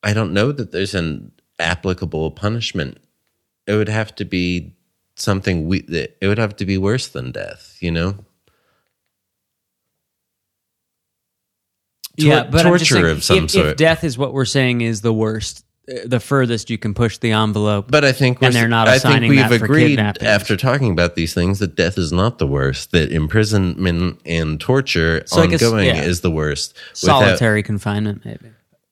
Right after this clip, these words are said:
Speaker 1: Yeah, with having no idea what's happening or when.
Speaker 2: Yeah, an actual hole, like, um,
Speaker 1: Yes.
Speaker 2: the Heidnik household.
Speaker 1: Exactly.
Speaker 2: Maybe
Speaker 1: You
Speaker 2: that's
Speaker 1: go
Speaker 2: sandbags
Speaker 1: exactly
Speaker 2: on
Speaker 1: in
Speaker 2: top.
Speaker 1: your same, the hole you built. That'd be the dream.
Speaker 2: Carry your own door down there.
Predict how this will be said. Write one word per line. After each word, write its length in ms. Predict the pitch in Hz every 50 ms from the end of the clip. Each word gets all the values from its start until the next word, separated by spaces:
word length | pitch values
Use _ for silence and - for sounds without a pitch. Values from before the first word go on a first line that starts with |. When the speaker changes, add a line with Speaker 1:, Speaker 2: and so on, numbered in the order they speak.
| _ _ - 135
Speaker 1:
Yeah, 200 | 160 156 143 104
with 280 | 90 95 92 90 - -
having 400 | 104 110 110 95 98 98 98 98
no 220 | 95 92 95 95 95
idea 680 | 92 90 85 80 87 87 85 82 80 78 76 78 - - - -
what's 380 | - 98 87 87 85 82 - -
happening 600 | - 92 82 71 - 80 82 80 80 78 76 69
or 220 | 57 78 82 80 76
when. 520 | 76 76 69 69 69 69 69 71 69 67
Speaker 2:
Yeah, 180 | - 170 147 117 127
an 100 | 139 156
actual 500 | 156 160 160 160 - - 151 139 123 117
hole, 300 | 113 117 104 107 101 98
like, 380 | 107 107 104 98 - - -
um, 480 | 123 110 104 104 110 110 104 107 113 -
Speaker 1:
Yes. 320 | - 131 147 202 214 202 165
Speaker 2:
the 60 | 139
Heidnik 380 | 131 123 135 131 117 117 107 -
household. 300 | 120 101 98 - - 131
Speaker 1:
Exactly. 440 | 110 - 143 139 170 190 - 247 -
Speaker 2:
Maybe 120 | - 120
Speaker 1:
You 40 | 143
Speaker 2:
that's 240 | 147 113 113 107 95
Speaker 1:
go 280 | 110 104 104 107 110
Speaker 2:
sandbags 500 | 110 104 107 143 131 117 104 120 117 117 117
Speaker 1:
exactly 60 | 110
Speaker 2:
on 120 | 113 113 107
Speaker 1:
in 60 | 110
Speaker 2:
top. 140 | 104 104 107
Speaker 1:
your 180 | 104 104 107 107
same, 520 | - - - 92 90 90 92 92 80 - -
the 220 | 95 90 85 82 85
hole 220 | 85 101 98 92
you 140 | 92 98 98
built. 460 | 80 73 92 85 73 - - _ _
That'd 180 | - 87 87 82
be 80 | 90
the 140 | 92 92 90
dream. 400 | 82 90 90 90 82 76 71 78 82
Speaker 2:
Carry 300 | - 127 127 120 117 110
your 160 | 107 110 110
own 160 | 110 110 104
door 280 | - 113 107 107 107 107
down 240 | 104 107 110 110 107
there. 260 | 107 107 107 104